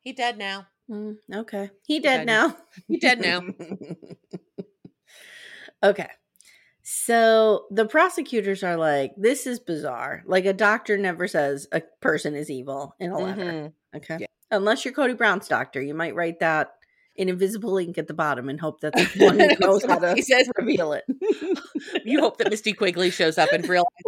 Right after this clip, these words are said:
Speaker 1: how to get to that part.
Speaker 2: <laughs>
Speaker 1: Can we Misty Quigley in on Na-, Natalia Grace. I feel like she'd figured this shit out.
Speaker 2: She'd figure
Speaker 1: She and
Speaker 2: this
Speaker 1: the
Speaker 2: right
Speaker 1: citizen
Speaker 2: out.
Speaker 1: detectives would have it all covered.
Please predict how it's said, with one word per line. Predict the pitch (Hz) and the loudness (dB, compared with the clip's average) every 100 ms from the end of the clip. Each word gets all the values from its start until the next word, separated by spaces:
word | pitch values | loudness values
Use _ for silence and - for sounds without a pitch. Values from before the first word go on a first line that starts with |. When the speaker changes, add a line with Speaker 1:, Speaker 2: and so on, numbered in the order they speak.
| - | -2
Speaker 1:
how | 185 | 0
to | 170 | 0
get | 190 170 | -2 -8
to | - | -2
that | 180 185 - | 2 2 2
part. | 226 247 294 _ _ - | 2 2 -2 _ _ -2
Speaker 2:
<laughs> | 740 740 - 640 640 622 622 698 698 640 - 587 587 494 - | 0 0 4 6 8 4 4 0 2 0 2 -2 -2 -8 -4
Speaker 1:
Can | 302 269 | -4 -2
we | 339 - _ _ | -2 -4 _ _
Misty | 269 311 - 196 | -14 -14 -16 -20
Quigley | - - 277 - 277 - | -20 -14 -12 -10 -12 -8
in | 196 175 | -8 -8
on | 160 175 156 | -10 -10 -6
Na-, | 151 - | -8 -8
Natalia | 175 - 175 156 | -12 -8 -6 -6
Grace. | 143 143 135 | -6 -8 -8
I | 151 | -10
feel | 180 294 | -10 -10
like | - | -8
she'd | - 180 | -12 -10
figured | 180 156 160 | -10 -8 -8
this | 151 - - | -10 -12 -10
shit | 147 | -6
out. | 147 143 185 - _ | -4 -4 -6 -12 _
Speaker 2:
She'd | - 294 | -2 -2
figure | - 233 208 | -2 -2 0
Speaker 1:
She | |
and | 175 | 0
Speaker 2:
this | - | 0
Speaker 1:
the | |
Speaker 2:
right | 170 151 | 2 2
Speaker 1:
citizen | 147 143 | 2 0
Speaker 2:
out. | 127 | -2
Speaker 1:
detectives | - - - 240 233 _ | -2 -4 -6 -14 -16 _
would | 180 | -6
have | 185 156 | -4 0
it | |
all | 151 | -2
covered. | 151 135 104 | -2 -6 -8